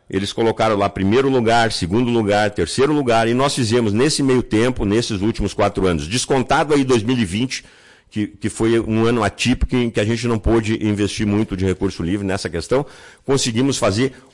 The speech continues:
mais de oito quilômetros de pavimentação nova dentro do município, sem contar essa do pac, aqui da, da,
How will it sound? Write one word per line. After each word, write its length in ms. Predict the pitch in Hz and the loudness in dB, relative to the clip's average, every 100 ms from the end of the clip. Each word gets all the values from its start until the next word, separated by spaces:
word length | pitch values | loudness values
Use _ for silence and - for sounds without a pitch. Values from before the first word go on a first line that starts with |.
| _ _ _ | _ _ _
mais 340 | 120 143 196 190 | -2 2 2 2
de 160 | 147 | 2
oito 380 | 147 156 170 - | 4 4 2 0
quilômetros 600 | - 139 131 139 117 98 | 0 2 4 4 2 -2
de 80 | 92 | -4
pavimentação 600 | 90 98 101 95 92 123 | -2 0 0 -2 -2 0
nova 460 | 123 113 131 113 87 | 2 4 4 4 2
dentro 240 | 87 87 | 0 -2
do 80 | 90 | 0
município, 360 | 90 85 143 - | 0 0 -2 2
sem 120 | 185 | 0
contar 460 | 185 160 - 151 | 2 0 0 0
essa 200 | 160 156 | 2 0
do 120 | 156 160 | -2 -2
pac, 560 | - 123 139 - 71 - - - _ | 0 0 0 -4 -10 -10 -20 -20 _
aqui 240 | - - 104 | -10 -4 0
da, 260 | 95 80 | 2 0
da, 320 | 73 69 62 | -2 -8 -10